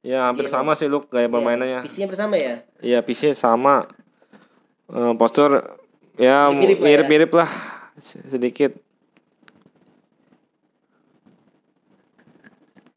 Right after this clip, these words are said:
Speaker 2: Itu sih. Terus juga kalau gue lihat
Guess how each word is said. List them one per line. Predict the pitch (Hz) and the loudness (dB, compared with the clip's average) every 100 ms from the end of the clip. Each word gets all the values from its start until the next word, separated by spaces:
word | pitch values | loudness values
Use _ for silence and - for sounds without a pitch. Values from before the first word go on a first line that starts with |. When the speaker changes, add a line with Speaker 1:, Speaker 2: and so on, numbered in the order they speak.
| _ - | _ -16
Speaker 2:
Itu | 135 165 | -2 0
sih. | 151 139 123 _ | 2 0 -2 _
Terus | 151 160 | -2 2
juga | 151 139 135 131 - - - 135 | 6 6 6 4 0 -10 -4 0
kalau | 131 | 4
gue | 139 143 | 6 8
lihat | 151 165 165 | 8 6 2